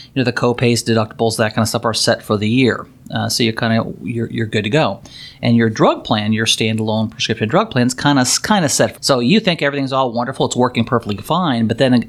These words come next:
guess what? The new plan for the next year changes. They adjust some stuff, increase some copays, income, increase some deductibles,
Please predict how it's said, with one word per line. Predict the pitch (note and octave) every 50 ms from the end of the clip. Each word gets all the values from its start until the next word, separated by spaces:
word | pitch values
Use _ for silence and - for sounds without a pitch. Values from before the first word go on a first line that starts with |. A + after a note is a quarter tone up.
| - C3+
guess | B2+ A#2+ A#2 -
what? | - D#3 - -
The | A#2
new | A2 A2+ C3 E3+ G#3
plan | G3+ - - C3 A#2+ A#2+ A#2+ A2+
for | - B2+ A2+
the | A2+
next | A2 A2 G#2+ A2 - - -
year | C#3+ D3+ E3 D3 A#2
changes. | - - - D#3 E3+ G3+ A#3 A#3+ A#3 G3+ C#3 A2 A2+ A2 G#2+ G#2+ A2 B2 C#3 C#3+ C#3 B2+
They | B2+ B2+ B2
adjust | B2 A#2 A2 F#2+ G2 A#2 C3+ C#3+ D#3+ D#3 - -
some | - E3 C#3+
stuff, | - - - - G#2+ G#2+ A2+ A2+ A2+ -
increase | - B2+ C#3+ D#3+ D#3 - - C#3 C3 -
some | - C3 B2+
copays, | - - A2+ A2+ A2 - A2+ A2 G#2
income, | A2 B2 B2 - C3 A#2 A#2 A#2 - -
increase | C3+ B2+ B2 - C3 A#2+
some | - C3+ G#2+
deductibles, | A2 G2+ A#2+ C#3 E3+ - - A#2 A2 G2+ F#2+ G#2 A2 - -